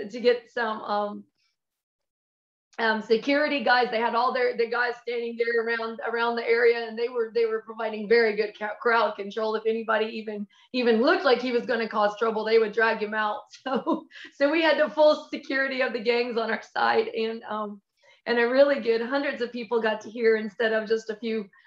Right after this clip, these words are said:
a little women's group. So, um, so I was really blessed, and the kids especially, lots and lots and lots of kids. And we, we had a second night as well, and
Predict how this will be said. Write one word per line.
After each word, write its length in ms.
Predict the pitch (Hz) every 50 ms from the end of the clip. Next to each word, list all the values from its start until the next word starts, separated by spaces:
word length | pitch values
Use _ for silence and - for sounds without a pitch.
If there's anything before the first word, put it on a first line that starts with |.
| _ _ _ _ -
a 40 | -
little 220 | 220 233 226 220
women's 400 | 220 233 240 226 214 208 196 -
group. 340 | - - 220 214 208 208 208
So, 400 | - - - 214 208 214 208 208
um, 300 | 220 214 208 208 202 202 233 240 202
so 100 | - 220
I 180 | 226 240 247
was 120 | 240 220 233
really 280 | 233 233 226 226 220
blessed, 460 | 214 202 214 214 214 214 214 - - -
and 160 | 208 208 208
the 60 | 208
kids 340 | 208 - 247 233 220 196 214
especially, 640 | 214 208 - - 214 208 208 208 - 226 220 214 220
lots 440 | 220 220 220 226 233 226 220 - 247
and 100 | 226 220
lots 240 | 214 214 208 - 226
and 80 | 220
lots 240 | 214 208 208 208 -
of 100 | 196 - -
kids. 240 | - 208 208 202 214
And 100 | 208 208
we, 240 | 208 208 214 226 -
we 80 | 233
had 160 | 226 220 220 220
a 60 | 214
second 380 | 208 - 226 220 - - -
night 180 | 220 214 214 214
as 160 | 214 208 202
well, 360 | 214 214 208 208 208 208 226
and 220 | 226 214 208 214